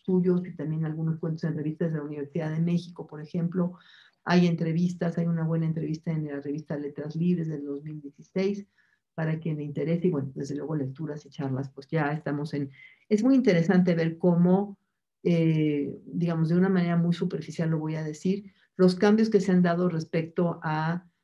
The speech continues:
la, eh, el, el, el, el, la difusión de, de las escritoras, digo, de los escritores es igual, ¿no? Pero, por ejemplo, buscando las fotografías de, de Costa Magna o también las de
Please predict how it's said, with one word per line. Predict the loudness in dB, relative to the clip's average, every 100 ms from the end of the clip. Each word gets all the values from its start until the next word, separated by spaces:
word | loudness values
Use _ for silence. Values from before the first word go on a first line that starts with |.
| _ -4
la, | 0 2 2 2 0 -4
eh, | -4 -4 -2 -2 -2 -4 -8 -14 _ -8
el, | -8 -6 -4
el, | -2 -2 -4
el, | -4 -4 -8 _
el, | -12 -8 -8 -8 -10 -12 -14 -12
la | -2 -2
difusión | -2 -6 2 6 6
de, | 4 0 -6
de | -6
las | -6 -6 -10
escritoras, | -14 -12 -8 -2 -2 -2
digo, | -6 -6
de | -4
los | -4 -4
escritores | -2 4 4 4
es | -6
igual, | -10 -8 -10 _
¿no? | _ _ _ _ _ _ _
Pero, | 6 8 8
por | 6 8
ejemplo, | 8 8 6
buscando | 4 0 0 2
las | 2 0
fotografías | 0 0 0 -2 0 2 2
de, | 0 -2 -2 -4
de | -4 -8
Costa | -12 -10 -8
Magna | -6 -6 -6 -6
o | -8
también | -6 -6 -4 -6
las | -8 -6
de | 0 0 -2